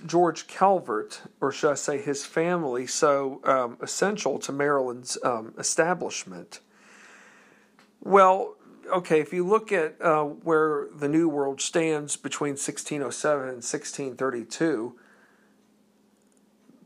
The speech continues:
the colonies that have already been established, like Virginia,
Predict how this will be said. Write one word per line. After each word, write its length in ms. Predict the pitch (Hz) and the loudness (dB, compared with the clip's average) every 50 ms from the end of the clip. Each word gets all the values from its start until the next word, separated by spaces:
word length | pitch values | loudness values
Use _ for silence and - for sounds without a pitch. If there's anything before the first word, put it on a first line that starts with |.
| - - | -20 -10
the 140 | 165 165 156 | -8 -8 -8
colonies 720 | 160 - - 190 196 208 208 208 196 185 180 175 165 - | -6 0 2 4 4 4 4 2 -2 -2 -4 -4 -6 -2
that 100 | - 165 | 0 2
have 140 | 156 147 147 | 0 2 2
already 300 | 156 156 160 165 156 147 | 2 2 2 2 0 -2
been 140 | 135 - 143 | -4 -6 -8
established, 760 | 139 - - - 165 160 165 160 156 135 131 127 131 - - | -6 -8 -2 -2 0 2 2 0 0 -2 -4 -4 -6 -6 -6
like 180 | 127 120 120 - | -6 -6 -6 -4
Virginia, 760 | - 135 131 127 135 151 165 156 143 123 101 90 90 87 | -4 -4 -4 -2 -2 -2 -2 -2 -4 -6 -8 -10 -10 -12